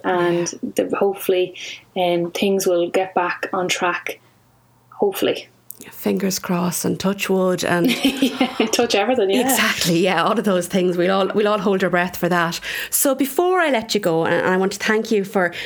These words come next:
Speaker 2: for joining us here on Ireland Creates. And as I said at the start, we're all about storytelling here on this podcast. So I'm going to ask, what does storytelling mean to you?
Speaker 1: Um,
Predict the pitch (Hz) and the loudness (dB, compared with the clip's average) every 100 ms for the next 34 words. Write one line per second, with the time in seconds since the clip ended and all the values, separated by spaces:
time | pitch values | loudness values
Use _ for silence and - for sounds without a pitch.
0 | - - 202 220 208 202 170 - 185 175 | -6 -2 0 2 2 2 0 0 0 2
1 | - 165 165 170 170 170 - 170 165 185 | 2 2 2 2 0 0 0 0 0 0
2 | 190 214 254 233 202 202 180 170 - 208 | 0 0 0 0 0 2 2 0 0 0
3 | 214 180 - 202 185 180 170 165 170 170 | 2 0 0 0 0 0 0 2 2 2
4 | 170 165 180 170 160 156 - - - - | 0 0 -2 -2 0 0 -2 -10 -12 -12
5 | - - 240 269 254 208 196 175 - - | -6 -2 2 2 2 2 2 0 -2 -6
6 | - - 339 349 392 - 233 202 190 175 | -14 -6 -4 -2 0 0 2 0 2 2
7 | 170 165 160 156 196 240 214 147 - - | 2 2 0 -2 0 0 0 -4 -12 -20
8 | - - - - - 190 185 185 180 175 | -20 -20 -20 -12 -6 -4 -4 -4 -8 -10